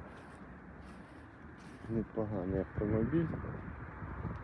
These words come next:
Скільки він, що у нас тут? Шкіряні сидіння. Ой, ну тут в Б М В, конечно, тут красота. Сидіння зроблено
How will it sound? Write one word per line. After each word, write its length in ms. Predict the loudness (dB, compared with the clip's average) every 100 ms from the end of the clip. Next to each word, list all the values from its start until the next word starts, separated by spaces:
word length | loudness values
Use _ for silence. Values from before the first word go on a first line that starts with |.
| -8 -8 -8 -6 -8 -8 -8 -8 -8 -10 -10 -10 -10 -10 -10
Скільки 480 | -8 4 4 10 12
він, 560 | 12 12 12 12 12 10 6
що 100 | 12
у 40 | 12
нас 160 | 12
тут? 160 | 12 4 2 -2 -2 0 2 2 2 0 2
Шкіряні 560 | 12 12 12 12 12 12
сидіння. 540 | 12 12 12 12 12
Ой, 260 | 12 12 12
ну 200 | 12 12
тут 120 | 12
в 60 | 12
Б 140 | 12
М 220 | 12 12
В, 160 | 12 12 12
конечно, 540 | 12 12 12 12 12 12
тут 160 | 12 12 12 -4 -4 -2 -2 0 0 10
красота. 640 | 12 12 12 12 12 12 12
Сидіння 840 | 12 12 12 12 12 12 12 12 12 10 6 6 6 4 2 2 2 2 0 0 0 0 0 -2 0 0 0 0 -2 -2 -2 4 12
зроблено 680 | 12 12 12 12 12 12